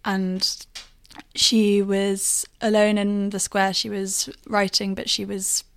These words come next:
tearing up work that she was doing. She was doing a lot of translation from the female choruses from Euripides, in particular focusing on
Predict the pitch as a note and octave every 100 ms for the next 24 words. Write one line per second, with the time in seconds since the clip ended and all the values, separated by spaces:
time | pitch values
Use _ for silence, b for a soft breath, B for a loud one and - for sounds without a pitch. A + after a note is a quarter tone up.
0 | - - G3 F#3+ F#3+ F#3+ - - - -
1 | - - A#3 G#3+ G3 - F#3+ F#3+ F#3+ G3
2 | - A3 F#3+ F#3+ B B - F#3+ - -
3 | G3+ G3+ G3 - G3+ F#3+ G3+ F#3+ G#3 F#3+
4 | G3+ F#3+ F#3+ G#3+ - G3+ F#3+ F#3 F3+ F#3
5 | G3+ F#3+ F#3 F#3+ G3 F#3+ F3+ G3+ - -
6 | G3 F#3+ F#3+ - C#3+ - - G#2+ C#3+ G#3+
7 | - - - - G3 - G3+ G3 B B
8 | B G3 F#3 - G3+ G3+ G3+